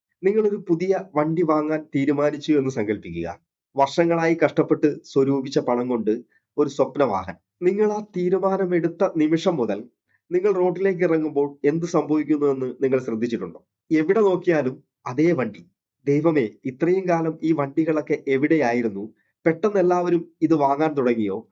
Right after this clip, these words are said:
എന്ന് നിങ്ങൾ അത്ഭുതപ്പെട്ടേക്കാം. സത്യത്തിൽ ഈ വണ്ടികളുടെ എണ്ണം കൂടിയതല്ല, നിങ്ങളുടെ ശ്രദ്ധ മാറിയതാണ് കാരണം. നിങ്ങളുടെ തലച്ചോറ് നിങ്ങളോടൊരു കളി കളിച്ചു തുടങ്ങി എന്നതാണ് അതിന്റെ അർത്ഥം. അല്ലെങ്കിൽ മറ്റൊരു ഉദാഹരണം നോക്കാം. ഇത് നമ്മുടെ പ്രവാസികൾക്ക്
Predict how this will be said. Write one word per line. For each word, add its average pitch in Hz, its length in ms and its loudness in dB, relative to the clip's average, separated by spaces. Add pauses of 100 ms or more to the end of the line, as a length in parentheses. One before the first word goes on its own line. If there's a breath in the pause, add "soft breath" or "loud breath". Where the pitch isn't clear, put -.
(280)
എന്ന് 180 220 2
നിങ്ങൾ 156 200 2 (160)
അത്ഭുതപ്പെട്ടേക്കാം. 139 720 -4 (160)
സത്യത്തിൽ 170 600 0 (480)
ഈ 175 100 2
വണ്ടികളുടെ 180 560 2
എണ്ണം 185 460 0
കൂടിയതല്ല, 165 720 -2 (300)
നിങ്ങളുടെ 165 380 2
ശ്രദ്ധ 147 420 0 (180)
മാറിയതാണ് 135 580 0
കാരണം. - 640 -12
നിങ്ങളുടെ 147 400 0
തലച്ചോറ് 147 680 0
നിങ്ങളോടൊരു 151 580 0
കളി 131 140 4
കളിച്ചു 139 320 0
തുടങ്ങി 135 540 -2
എന്നതാണ് 135 300 0
അതിന്റെ 117 200 0
അർത്ഥം. - 220 -12 (340)
അല്ലെങ്കിൽ 190 500 0
മറ്റൊരു 160 360 0
ഉദാഹരണം 170 440 0
നോക്കാം. 113 380 -2 (380)
ഇത് 190 180 2
നമ്മുടെ 185 200 0
പ്രവാസികൾക്ക് 170 720 2